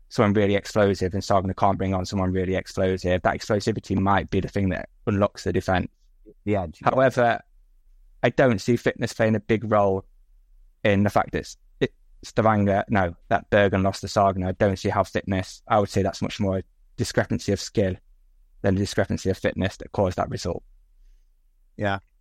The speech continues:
Speaker 2: okay. I agree with that. But, like, if you look at, if we talk a little bit, like, like, international level, for example, how many games have you seen where, like,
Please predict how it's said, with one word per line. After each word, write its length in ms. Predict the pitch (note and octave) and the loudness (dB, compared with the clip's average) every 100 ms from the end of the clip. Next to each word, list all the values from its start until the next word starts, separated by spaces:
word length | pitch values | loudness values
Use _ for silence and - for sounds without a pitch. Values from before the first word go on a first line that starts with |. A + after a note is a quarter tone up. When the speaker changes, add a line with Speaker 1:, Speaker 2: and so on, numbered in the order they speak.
| B2 | -8
Speaker 2:
okay. 300 | A#2+ F2 F#2+ _ _ _ - | -4 -4 -4 _ _ _ -2
I 80 | A2 | 0
agree 200 | A#2 A2+ | 2 2
with 60 | |
that. 160 | G2+ G#2 | 2 2
But, 120 | A#2+ | 4
like, 140 | B2 | 4
if 100 | B2 | 4
you 80 | D3 | 0
look 160 | C#3 C#3 | 0 2
at, 60 | |
if 80 | A#2+ | 0
we 80 | B2+ | 0
talk 180 | C3 B2 | -2 0
a 40 | |
little 120 | A#2 | 0
bit, 80 | F#2 | 0
like, 160 | G#2 - | -2 -2
like, 220 | G2 G2 | -2 -4
international 520 | A2 G2 A#2+ A#2 A#2 | -2 -2 0 0 0
level, 200 | F#2+ E2 | -4 -4
for 80 | E2+ | -6
example, 500 | F2 E2+ E2+ E2+ D#2 _ _ _ - | -8 -6 -8 -6 -10 _ _ _ -2
how 120 | G#2+ | 2
many 140 | A2 | 2
games 400 | G2+ G#2+ G#2+ G#2 | 2 2 2 0
have 80 | - | -2
you 60 | F#2 | -4
seen 280 | - G#2 G2 | 0 0 2
where, 120 | F2+ | 2
like, 340 | F2+ F2+ - | 0 -2 -6